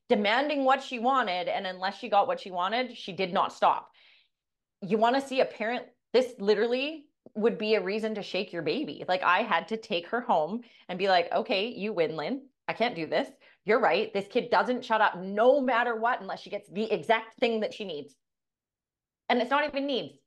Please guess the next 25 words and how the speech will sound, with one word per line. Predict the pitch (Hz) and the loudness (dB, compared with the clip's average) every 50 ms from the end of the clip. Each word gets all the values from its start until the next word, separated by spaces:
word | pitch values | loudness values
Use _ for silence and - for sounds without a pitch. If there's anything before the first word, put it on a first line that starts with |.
| _ _ _ _ _ _ _ - | _ _ _ _ _ _ _ -8
things | 196 196 196 190 | -8 -6 -8 -8
she | - - 196 | -10 -8 -4
wants. | 170 160 - - - - _ _ _ _ _ _ _ _ _ _ _ _ _ _ _ - | -4 -2 -4 -4 -6 -14 _ _ _ _ _ _ _ _ _ _ _ _ _ _ _ -4
And | 180 202 | -4 -4
again, | 190 170 - 233 202 165 143 156 156 | -2 0 2 4 4 4 2 -2 -4
when | 170 180 | -4 -4
I | 180 | -4
say | 170 - - 190 185 | -4 -4 -4 -2 0
this, | 190 220 233 - | 0 0 0 0
I | - 190 175 | 0 -2 0
love | 151 156 160 156 156 | 0 0 0 0 -2
her. | 196 202 | -6 -8
She's | 202 - 185 170 | -8 -8 -8 -6
one | 170 175 170 | -4 -4 -4
of | 170 170 | -2 -2
my | 175 170 | -4 -4
favorite | 170 165 160 151 151 - - | -2 -4 -4 -4 -4 -6 -8
humans, | - 160 156 165 175 - | -8 -8 -6 -6 -6 -6
and | - - 170 | -8 -10 -8
she | - 180 170 | -4 -4 -4
is | 156 156 | -2 -2
not | 170 139 156 147 | -2 -2 0 0
like | - 160 165 - | -2 -2 -2 0
that | 170 175 - | -2 -2 -2
now. | - 139 135 - 170 - | -4 -6 -8 -8 -10 -12